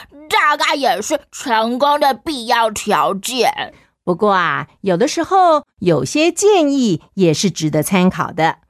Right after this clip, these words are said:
Speaker 2: 这个故事只是提醒我们要有智慧，做正确的选择，不要听信那些啊，习惯消极悲观来看问题的人，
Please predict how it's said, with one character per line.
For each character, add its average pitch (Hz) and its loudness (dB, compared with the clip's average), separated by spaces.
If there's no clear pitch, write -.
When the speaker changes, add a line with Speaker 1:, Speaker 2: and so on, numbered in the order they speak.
Speaker 2:
这 370 0
个 370 4
故 311 2
事 254 0
只 180 -2
是 208 0
提 185 -2
醒 202 2
我 175 4
们 156 -2
要 339 2
有 220 2
智 370 0
慧， 196 0
做 185 2
正 160 0
确 175 0
的 143 0
选 123 0
择， 147 0
不 185 -2
要 185 2
听 202 2
信 190 2
那 190 2
些 196 0
啊， 175 0
习 202 -2
惯 214 2
消 214 2
极 170 -4
悲 180 2
观 175 0
来 147 0
看 233 0
问 196 2
题 143 -2
的 143 2
人， 143 2